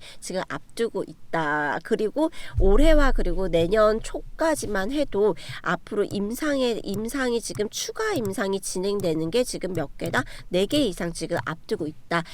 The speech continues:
그러면은 임상이 이상이, 이상 진행, 삼 상 이상이 완료되어서 삼 상 진행한다. 이런 이슈가 나올 때마다 어떻게 되죠? 당연히 주가 급등 나올 수밖에 없다라는 거야. 그래서 지금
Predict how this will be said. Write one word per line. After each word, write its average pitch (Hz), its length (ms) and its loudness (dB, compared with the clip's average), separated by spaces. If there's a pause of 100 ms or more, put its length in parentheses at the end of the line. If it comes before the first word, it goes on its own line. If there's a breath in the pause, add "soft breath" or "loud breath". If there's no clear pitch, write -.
(140)
그러면은 311 420 4
임상이 233 460 0
이상이, 277 600 0 (160)
이상 285 380 -2
진행, 190 280 2 (200 loud breath)
삼 247 220 -2
상 294 300 0
이상이 269 560 2
완료되어서 180 760 0 (200 loud breath)
삼 392 160 -2
상 415 120 4
진행한다. 180 580 -2 (220 loud breath)
이런 339 300 2
이슈가 202 280 -2
나올 165 180 -4
때마다 175 340 -2
어떻게 151 340 -8
되죠? 175 220 -2 (260 loud breath)
당연히 240 480 0
주가 - 300 -6
급등 - 360 -6
나올 139 200 -6
수밖에 247 400 -6
없다라는 240 640 2
거야. 165 160 -2
그래서 302 560 0
지금 208 380 2